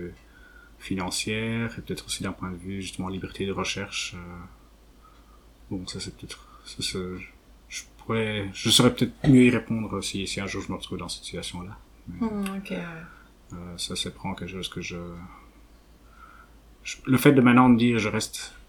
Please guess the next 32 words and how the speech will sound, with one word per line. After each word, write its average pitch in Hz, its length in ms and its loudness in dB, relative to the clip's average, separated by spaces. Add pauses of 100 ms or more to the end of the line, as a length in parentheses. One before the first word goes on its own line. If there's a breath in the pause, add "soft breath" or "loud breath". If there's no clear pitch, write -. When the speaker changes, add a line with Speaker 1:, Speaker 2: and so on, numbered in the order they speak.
Speaker 1:
je 110 120 -2
m'installe 107 340 -2
en 101 100 -4
Corée, 120 580 0 (460)
euh, 98 320 -6
je 101 100 -4
me 98 100 -2
dis 110 100 0
il 113 60 0
y 107 60 -2
a 98 40 -4
moyen 101 200 -6
de 101 60 -10
trouver, 95 480 -8
de 104 80 -6
faire 104 160 -2
une 101 60 -2
ac-, - 280 -10
carrière 101 280 -6
académique. 98 600 -8 (600 loud breath)
Si - 260 -4
je 101 120 -2
me 101 180 -4
dis 107 180 -2
je 98 120 -2
retourne 101 320 -4
en 95 80 -4
Europe, 98 420 -4 (460 loud breath)
euh, 90 380 -6
je 90 120 -10
pense 101 420 -6
que 90 560 -8